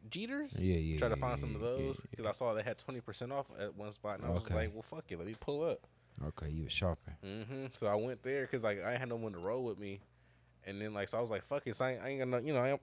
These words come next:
Speaker 1: I'm not on no time crunch. Let me just go over here." And then
Speaker 2: Mm-hmm.
Speaker 1: I end up waiting, like, an hour and a half just to get in the store for five minutes. 'Cause I already knew what I wanted. I knew I wanted Jeter's. I knew I, I was on the app the whole time looking at it. I knew.
Speaker 2: They had a line?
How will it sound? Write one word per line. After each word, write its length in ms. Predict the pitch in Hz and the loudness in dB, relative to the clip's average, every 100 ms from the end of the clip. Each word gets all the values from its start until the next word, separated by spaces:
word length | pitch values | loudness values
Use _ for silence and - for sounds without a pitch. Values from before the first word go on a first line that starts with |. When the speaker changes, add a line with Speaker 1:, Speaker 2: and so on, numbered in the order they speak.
| - | -4
Speaker 1:
I'm 80 | 127 | -4
not 120 | 110 | 2
on 100 | 113 | 2
no 100 | 98 | 4
time 280 | 117 147 143 | 6 6 6
crunch. 280 | 123 123 | 2 2
Let 100 | 123 | 2
me 60 | 131 | 0
just 180 | 127 120 | -2 -2
go 200 | 127 127 | 2 2
over 180 | 165 151 | 2 0
here." 380 | 131 135 131 - | -2 -2 -2 -2
And 120 | 101 98 | 0 2
then 100 | 107 | 4
Speaker 2:
Mm-hmm. 20 | |
Speaker 1:
I 100 | 110 | 2
end 140 | 117 | 2
up 80 | 107 - 95 | -2 -6 -6
waiting, 320 | 98 123 117 | -4 -4 -4
like, 140 | 107 - | -6 -6
an 80 | 104 | -4
hour 380 | 92 104 113 110 | 2 4 4 2
and 80 | 101 | 0
a 60 | 90 | -2
half 380 | 101 98 90 - _ _ - - | -2 -4 -4 -8 _ _ -20 -12
just 180 | - 101 | -6 -4
to 60 | 104 | -4
get 160 | 90 92 | -6 -6
in 140 | 95 | -6
the 60 | 87 | -6
store 260 | - 92 | -4 -4
for 100 | 85 | -4
five 280 | 85 87 85 | -8 -8 -8
minutes. 380 | 80 - - - - _ _ _ _ - | -12 -16 -20 -20 -20 _ _ _ _ -6
'Cause 100 | 98 | 0
I 40 | |
already 160 | 95 104 | 2 2
knew 100 | 113 | 0
what 80 | 101 | 0
I 80 | |
wanted. 260 | 101 113 98 | 0 0 0
I 40 | 101 | 2
knew 140 | 120 | 4
I 60 | 131 | 6
wanted 360 | 113 123 110 | 4 2 -2
Jeter's. 240 | 98 123 92 | -4 -2 -2
I 60 | 95 | -2
knew 160 | 107 98 95 - - | 0 -2 -4 -10 -6
I, 60 | 90 | -4
I 20 | |
was 240 | 95 92 | -4 -6
on 440 | - 110 113 113 98 | -4 -4 -2 -4 -6
the 180 | - | -4
app 180 | 104 107 | -4 -4
the 60 | - | -4
whole 180 | 98 113 | -4 -2
time 300 | 127 110 107 101 | -2 -2 -2 -4
looking 260 | 117 117 | -4 -2
at 160 | 110 110 | 0 2
it. 200 | 113 - | 2 -2
I 40 | - | -8
knew. 420 | 101 117 113 107 - - | -8 -6 -6 -8 -14 2
Speaker 2:
They 80 | 110 | 6
had 140 | 107 | 6
a 40 | 80 | 6
line? 380 | 78 95 104 | 2 4 4